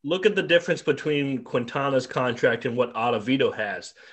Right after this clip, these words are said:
Who's more impactful on our team? I think Ottavino's nine million is a better contract for us than a eight million for Quintana. And if you look at the fact that, um,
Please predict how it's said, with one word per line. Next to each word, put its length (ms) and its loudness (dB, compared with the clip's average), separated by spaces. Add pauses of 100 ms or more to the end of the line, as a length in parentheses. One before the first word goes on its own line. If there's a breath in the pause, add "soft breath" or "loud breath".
Who's 280 0
more 380 8
impactful 600 0
on 160 0
our 140 2
team? 300 0
I 80 -2
think 200 0
Ottavino's 640 4
nine 320 2
million 340 4
is 120 -2
a 40 -2
better 260 0
contract 560 0
for 160 -2
us 140 -2
than 140 0
a 260 -2
eight 180 0
million 280 0
for 160 -8
Quintana. 640 -4 (300 loud breath)
And 80 0
if 100 -2
you 60 0
look 180 2
at 60 -16
the 80 0
fact 460 0
that, 420 4
um, 580 -2